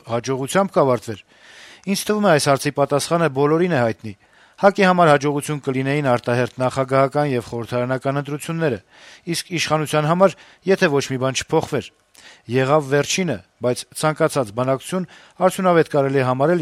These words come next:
եթե կողմերն իրար ինչ-որ բան են զիջում։ Բայց դրա համար բանակցողները պետք է գոնե մի փոքր հակվածություն ունենան որևէ բան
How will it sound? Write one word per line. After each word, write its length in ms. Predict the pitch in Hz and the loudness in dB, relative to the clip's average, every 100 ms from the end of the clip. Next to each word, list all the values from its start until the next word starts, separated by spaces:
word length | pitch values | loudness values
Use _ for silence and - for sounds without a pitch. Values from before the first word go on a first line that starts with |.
| 127 | 0
եթե 140 | 139 139 | -2 -4
կողմերն 400 | 127 123 143 139 | -4 -4 -4 -2
իրար 220 | 123 120 120 | 0 0 0
ինչ-որ 240 | 113 131 127 | -4 -6 -2
բան 220 | 143 156 | 0 0
են 60 | 135 | -2
զիջում։ 300 | 113 - 95 - _ - - - - | -6 -8 -14 -18 _ -20 -20 -20 2
Բայց 140 | 202 185 | 4 6
դրա 140 | 190 | 6
համար 220 | 175 175 139 | 6 4 4
բանակցողները 580 | 143 143 - 127 156 165 135 | 4 2 0 -2 0 2 0
պետք 200 | 127 143 | -2 -4
է 40 | 117 | -4
գոնե 200 | 127 127 | -6 -4
մի 120 | 127 120 | -6 -6
փոքր 300 | 131 120 135 117 | -8 -6 -4 -2
հակվածություն 680 | 120 131 127 135 - 165 151 | -2 -4 -8 -8 -10 -8 -6
ունենան 300 | 131 139 147 135 - 113 | -4 -4 -4 -8 -14 -8
որևէ 280 | 120 123 123 | -4 -4 0
բան 160 | 135 | 0